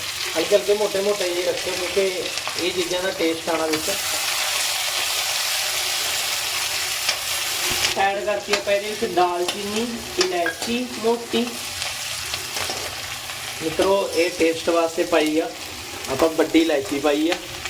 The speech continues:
Speaker 1: ਤੇ ਵਿੱਚ ਪਾਈ ਆਪਾਂ ਦਾਲਚੀਨੀ, ਇਹਦਾ ਵੀ ਅਲੱਗ ਸਵਾਦ ਆ। ਤੇ ਇਹ ਚੀਜ਼ਾਂ ਰੈਸਪੀ 'ਚ ਐਡ ਜ਼ਰੂਰ ਕਰਿਓ, ਤੁਹਾਨੂੰ ਅਲੱਗ ਟੇਸਟ ਦੇਖਣ ਨੂੰ ਮਿਲੂਗਾ। ਉਸ ਤੋਂ ਬਾਅਦ ਪਾ ਰਿਹਾ ਵਿੱਚ ਲਸਣ, ਉਹ ਵੀ ਬਿਨਾਂ ਕੱਟਿਆ ਹੋਇਆ। ਤੇ ਉਸ ਤੋਂ ਬਾਅਦ ਆਪਾਂ ਬਿਨਾਂ ਕੱਟਿਆ, ਮਤਲਬ, ਜ਼ਿਆਦਾ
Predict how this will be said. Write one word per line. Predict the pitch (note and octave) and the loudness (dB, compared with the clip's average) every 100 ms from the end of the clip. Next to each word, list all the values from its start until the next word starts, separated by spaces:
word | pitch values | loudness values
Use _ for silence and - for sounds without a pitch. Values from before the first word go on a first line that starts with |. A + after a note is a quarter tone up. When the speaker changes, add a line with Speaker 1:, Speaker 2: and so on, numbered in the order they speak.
| - - | -4 2
Speaker 1:
ਤੇ | D#3+ | 4
ਵਿੱਚ | D#3 D#3 D#3 | 4 2 2
ਪਾਈ | D#3+ D#3 | 2 2
ਆਪਾਂ | D#3+ E3+ C#3 | 0 0 2
ਦਾਲਚੀਨੀ, | C3+ C3 - D#3 D#3+ F#3+ - - - | 2 2 0 0 0 -4 -6 -8 0
ਇਹਦਾ | D3+ F#3 | 2 4
ਵੀ | G3+ D#3 | 2 2
ਅਲੱਗ | D3 D3 F3+ | 0 0 0
ਸਵਾਦ | E3 D#3+ D#3 | 2 4 2
ਆ। | D#3+ - - - - - | -4 -8 -10 -8 -4 2
ਤੇ | D#3 D3 D#3 | 2 2 2
ਇਹ | F3+ F#3+ F#3 F#3 - | 4 2 0 0 2
ਚੀਜ਼ਾਂ | D#3 E3+ F3 E3+ | 2 2 2 2
ਰੈਸਪੀ | D3 - D#3 | 0 2 4
'ਚ | D#3 - | 4 0
ਐਡ | C#3 C3+ | 0 2
ਜ਼ਰੂਰ | C3+ C#3+ D#3+ E3 | 2 2 2 2
ਕਰਿਓ, | D#3+ E3+ | 2 2
ਤੁਹਾਨੂੰ | D#3 D3+ D3 | 0 0 0
ਅਲੱਗ | C3+ B2+ E3 | 0 0 2
ਟੇਸਟ | C#3+ - | 2 2
ਦੇਖਣ | C#3 C3+ D#3 | -2 -2 0
ਨੂੰ | D#3 | 0
ਮਿਲੂਗਾ। | C#3+ C#3+ E3+ - - - | 0 0 0 -4 -10 -8
ਉਸ | D3+ | -6
ਤੋਂ | - D#3+ | 2 4
ਬਾਅਦ | E3+ E3+ | 4 2
ਪਾ | D3 | 2
ਰਿਹਾ | D#3+ | 2
ਵਿੱਚ | D#3+ D#3+ F3+ | 0 0 2
ਲਸਣ, | F3 F#3 E3+ C#3+ | 2 2 0 -2
ਉਹ | C#3+ | 2
ਵੀ | F3 G3 | 2 2
ਬਿਨਾਂ | D3 D3+ D3+ | 2 2 0
ਕੱਟਿਆ | D3 D#3 D#3+ | 2 2 2
ਹੋਇਆ। | E3+ F#3 - - - - - - | 2 -2 -4 -10 -2 -2 -4 2
ਤੇ | D#3 D3 C#3 C3+ B2+ A#2+ A#2 | 6 6 6 0 0 -4 0
ਉਸ | G3+ E3 | 2 2
ਤੋਂ | - F3+ | 4 4
ਬਾਅਦ | F3+ - | 4 2
ਆਪਾਂ | E3 D#3+ G3 D#3 | 0 2 2 2
ਬਿਨਾਂ | D#3 E3 E3+ | 2 2 0
ਕੱਟਿਆ, | E3 - E3 | 0 2 2
ਮਤਲਬ, | D#3+ D#3+ D#3+ | 2 0 2
ਜ਼ਿਆਦਾ | D#3+ D3+ E3+ F3 | 4 4 2 0